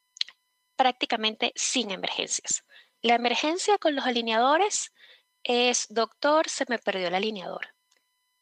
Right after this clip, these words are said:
Vamos, eso se resuelve colocándose el alineador siguiente. ¿Por qué? Porque los movimientos son muy leves, entonces se puede colocar el alineador próximo. No hace falta hacer otro escaneo o hacer otro alineador en esa etapa.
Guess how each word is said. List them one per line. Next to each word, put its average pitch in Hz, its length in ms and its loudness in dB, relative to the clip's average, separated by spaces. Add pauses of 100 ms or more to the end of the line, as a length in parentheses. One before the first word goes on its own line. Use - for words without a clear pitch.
Vamos, - 380 -6
eso 190 220 -2
se 202 120 0
resuelve 233 440 -2
colocándose 196 720 -4
el 233 220 2
alineador 190 480 -2
siguiente. 226 840 0 (600)
¿Por 349 180 0
qué? 311 260 0 (120)
Porque 233 480 -4 (160)
los 233 200 -4
movimientos 226 380 -4
son 233 240 -2
muy 220 220 -4
leves, - 540 -2 (100)
entonces 202 680 -4
se - 320 0 (160)
puede 269 260 2
colocar 185 400 -4
el 175 80 -4
alineador 175 400 -10
próximo. - 460 -8 (240)
No 247 160 0
hace 233 160 -2
falta 202 440 0
hacer - 500 -4
otro 175 280 -6
escaneo 190 580 0 (220)
o 196 60 -4
hacer 175 340 -4
otro 185 280 -6
alineador 175 400 -8
en 160 100 -8
esa - 220 -4
etapa. - 420 -10